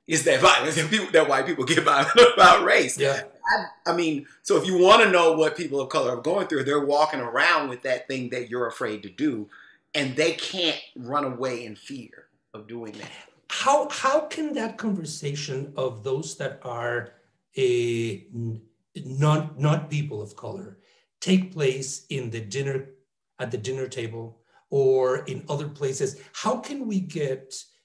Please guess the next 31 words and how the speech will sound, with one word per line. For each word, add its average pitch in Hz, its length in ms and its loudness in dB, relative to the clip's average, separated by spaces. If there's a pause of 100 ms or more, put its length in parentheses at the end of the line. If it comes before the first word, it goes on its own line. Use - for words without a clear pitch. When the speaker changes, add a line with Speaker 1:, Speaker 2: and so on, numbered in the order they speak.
Speaker 2:
into 151 420 -4
that, 147 420 -6 (600)
eh, 135 180 0
state 151 340 -4
of 156 140 -6
mind 117 440 -10 (300)
where 127 720 -2 (840)
being 175 320 -4
white 131 460 -4 (380)
is 190 360 2
accepted - 600 -6
as 117 200 -8
a 101 160 -10 (120)
race - 500 -2
instead 147 380 -4
of 143 360 -4
the 127 220 -8
absence 139 520 -6
of 104 120 -20
a 101 60 -20
race 98 280 -16
that 95 140 -20
you 113 80 -16
were 101 120 -14
speaking - 440 -16
of? - 100 -20
What, 202 240 -4
what 254 200 -6
changes 226 500 -8
need 175 200 -4
to 151 140 -10